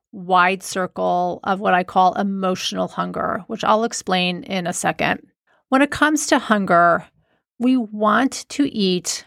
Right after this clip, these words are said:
when we are physically hungry. And not only do we want to eat when we're physically hungry, but we want to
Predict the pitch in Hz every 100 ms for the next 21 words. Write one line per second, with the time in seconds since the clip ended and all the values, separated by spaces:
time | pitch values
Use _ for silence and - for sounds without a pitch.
0 | - 226 208 202 202 202 185 - - 202
1 | 180 196 190 190 190 185 - - 165 -
2 | - 208 - _ _ _ _ _ _ -
3 | 214 226 233 247 285 269 254 226 208 208
4 | 165 175 180 196 - - 262 277 - _
5 | - 240 247 247 262 233 269 254 233 240
6 | 240 247 247 220 _ 208 233 233 220 190
7 | 208 214 226 254 -